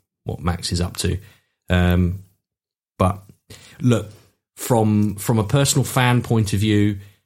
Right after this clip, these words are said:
difficult to swallow. Uh, from a neutral podcast host point of view, <laughs> I thought all I could think of was good talking point for the, for the show.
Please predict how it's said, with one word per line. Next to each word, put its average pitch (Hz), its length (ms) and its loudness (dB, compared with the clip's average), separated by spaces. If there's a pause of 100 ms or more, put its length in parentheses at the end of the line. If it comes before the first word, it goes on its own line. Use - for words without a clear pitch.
(180)
difficult 98 440 -2
to - 80 -6
swallow. 113 560 2 (240)
Uh, 90 260 -2
from 90 720 0
a 92 80 -4
neutral 92 840 0 (400)
podcast 113 460 0
host 95 260 0
point 80 180 -2
of 92 80 -6
view, 73 280 -8 (520)
<laughs> 98 440 0
I 104 180 4
thought 90 500 -2
all 123 220 2
I 95 60 -4
could 92 120 -4
think 92 280 0
of 85 180 -8
was - 180 -6 (1300)
good 123 180 0
talking 95 300 -2
point 82 280 -10
for - 100 -16
the, - 120 -14
for - 240 -12
the 101 80 -8
show. 151 200 2